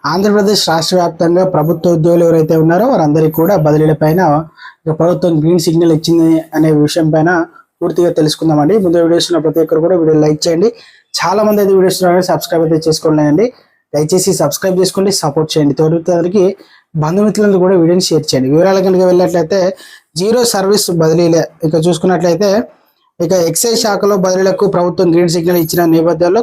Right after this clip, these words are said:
కొందరు అధికారులు ఉన్న చోటే ఇక తిష్ట వేసేందుకు ప్రయత్నిస్తున్నారు. గత ప్రభుత్వం ఎక్సైజ్ శాఖను విడగొట్టి ఇక సెబ్ను ఏర్పాటు చేసింది. కొత్త ప్రభుత్వం సెబ్ను రద్దు చేసి తిరిగి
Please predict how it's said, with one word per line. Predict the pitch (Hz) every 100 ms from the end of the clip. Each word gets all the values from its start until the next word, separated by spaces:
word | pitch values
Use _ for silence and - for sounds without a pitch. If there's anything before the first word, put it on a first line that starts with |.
| -
కొందరు | 170 165 160
అధికారులు | 156 160 170 165 170 151 - - - _ 160
ఉన్న | 202 196
చోటే | 202 190 208 196 - _ _ _ _
ఇక | 170 -
తిష్ట | - 220 208
వేసేందుకు | 190 196 185 185 160
ప్రయత్నిస్తున్నారు. | 160 160 156 175 160 170 196
గత | 180 165
ప్రభుత్వం | 165 175 180 185 165
ఎక్సైజ్ | 160 - 180 180
శాఖను | 165 165 170 147 - - _ _ 151
విడగొట్టి | 170 190 196 131 226 247 - _ _ _ -
ఇక | 165 185 160 -
సెబ్ను | 185 180 214 220 196
ఏర్పాటు | 202 196 160
చేసింది. | 175 170 180 214 190
కొత్త | 180 190
ప్రభుత్వం | 175 175 165 190 165
సెబ్ను | 170 156 180 165
రద్దు | 156 165
చేసి | 180 160 214 240 - - _ _
తిరిగి | 190 208